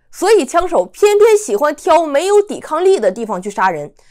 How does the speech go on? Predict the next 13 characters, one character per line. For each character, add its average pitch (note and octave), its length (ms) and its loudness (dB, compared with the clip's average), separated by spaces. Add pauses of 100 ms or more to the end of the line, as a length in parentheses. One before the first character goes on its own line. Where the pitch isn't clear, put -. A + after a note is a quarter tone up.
(180)
因 G4+ 220 2
为 F#4 120 -2
他 G4 180 -2
知 G4 280 -6
道 E4+ 280 0
没 G3 380 -4
有 A#3 180 0
人 E3 200 -6
能 E3+ 100 -8
够 G#3+ 160 -4
阻 F#3+ 180 -12
拦 C#3+ 160 -14
他， D3+ 240 -16